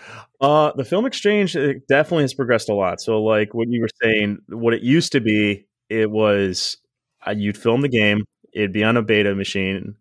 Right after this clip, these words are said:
or you'd film it to a beta tape, you'd copy that tape, uh, that which you had to do in real time. So if the game was three hours and you filmed, like,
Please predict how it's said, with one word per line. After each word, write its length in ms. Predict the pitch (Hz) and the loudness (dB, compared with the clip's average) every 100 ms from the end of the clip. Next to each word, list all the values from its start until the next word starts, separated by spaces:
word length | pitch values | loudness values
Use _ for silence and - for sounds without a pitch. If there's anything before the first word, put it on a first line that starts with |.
| _ | _
or 80 | 107 | -2
you'd 140 | 107 104 | 0 0
film 160 | 117 117 | -2 -2
it 60 | |
to 120 | - | 0
a 60 | 113 | 0
beta 220 | 104 98 | 0 -2
tape, 340 | 95 92 95 - - - - - | -2 -2 -2 -6 -20 -20 -16 -6
you'd 180 | 101 | -6
copy 320 | - 98 104 117 | 0 0 2 2
that 160 | 120 | 2
tape, 360 | - 104 98 - - _ - | 2 0 0 -4 -14 _ -2
uh, 400 | 95 95 95 92 - - 101 - 127 101 - | 2 4 2 0 -6 -20 -20 -18 -14 -10 -6
that 160 | 95 | -4
which 220 | 104 - | -4 -6
you 120 | 110 101 | -4 0
had 160 | 104 | 0
to 60 | 107 | 2
do 120 | 113 | 0
in 100 | 110 | 2
real 200 | 107 110 | 2 2
time. 320 | 107 87 92 | 0 -2 -4
So 140 | - 98 | -2 -4
if 80 | |
the 80 | - | -4
game 340 | 98 101 110 104 | -2 0 2 2
was 360 | 104 - - | 0 -2 -8
three 260 | - 110 107 | -6 0 2
hours 360 | 104 104 101 | 4 4 2
and 80 | 98 | -2
you 80 | 98 | -4
filmed, 400 | - 101 101 95 | -2 0 0 -2
like, 200 | 92 90 | -4 -6